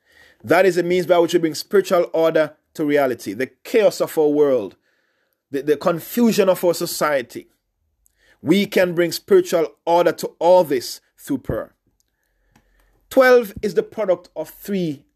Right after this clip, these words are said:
and four. In other words, twelve is a combination through multiplicity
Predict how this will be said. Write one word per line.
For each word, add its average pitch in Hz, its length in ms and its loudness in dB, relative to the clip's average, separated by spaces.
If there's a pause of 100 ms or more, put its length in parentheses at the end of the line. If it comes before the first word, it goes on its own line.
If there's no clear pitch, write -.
and 123 140 -12
four. - 420 -4 (380)
In 156 140 -2
other 202 180 4
words, 151 320 2 (240)
twelve 214 480 0
is 160 140 -6
a 165 40 2
combination 165 960 -6 (280)
through - 180 0
multiplicity 151 1000 -4